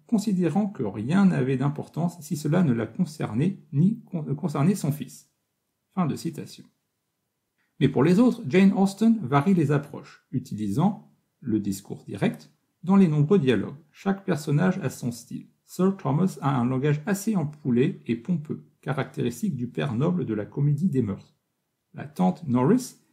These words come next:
caractérisée par un bavardage bruyant et répétitif, interrompt souvent son interlocuteur, qu'elle noie sous des justifications et des considérations oiseuses.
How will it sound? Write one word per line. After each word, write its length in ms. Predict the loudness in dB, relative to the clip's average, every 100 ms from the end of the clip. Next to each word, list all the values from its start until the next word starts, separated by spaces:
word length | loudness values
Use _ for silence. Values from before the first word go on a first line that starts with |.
| _ -2
caractérisée 680 | 0 0 -2 -2 0 0
par 240 | 0 -2 -4
un 80 | -4
bavardage 640 | -2 -2 -2 0 -2 -2
bruyant 320 | 0 2 2
et 60 | 2
répétitif, 720 | 0 -2 -6 -8 -4 -4 -6 _ _ _ 0
interrompt 420 | 0 2 2 2
souvent 320 | 2 2 2
son 220 | 2 -2
interlocuteur, 920 | -2 0 0 0 0 -2 2 2 0 -10 _ _ -2
qu'elle 180 | 0
noie 300 | 4 4 2 -4
sous 200 | -2 2
des 160 | 2
justifications 880 | 2 0 -2 -6 -6 -6 -6 -2 -2
et 80 | -2
des 140 | -4 -2
considérations 800 | -2 0 0 0 0 2 2 2
oiseuses. 480 | 2 0 -2 -12